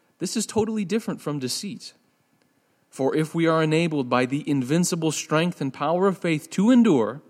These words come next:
the fitting season of our deliverance will at length arrive." So the encouragement is this. Do not turn aside.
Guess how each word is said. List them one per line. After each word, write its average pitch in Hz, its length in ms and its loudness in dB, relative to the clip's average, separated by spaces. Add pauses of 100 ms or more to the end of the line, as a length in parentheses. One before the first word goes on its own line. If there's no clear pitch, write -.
(840)
the 110 80 -12
fitting 143 320 -2
season 131 400 -6
of 107 100 -8
our 113 140 -4
deliverance 107 760 -8 (580)
will 110 460 -4
at - 180 -10
length 98 400 -14 (480)
arrive." 101 520 -8 (1500)
So - 160 -12
the 113 160 0
encouragement 120 840 0 (640)
is 113 160 -12
this. - 420 -8 (1500)
Do 117 160 -4
not 123 320 -4
turn 143 200 -2
aside. 135 540 -8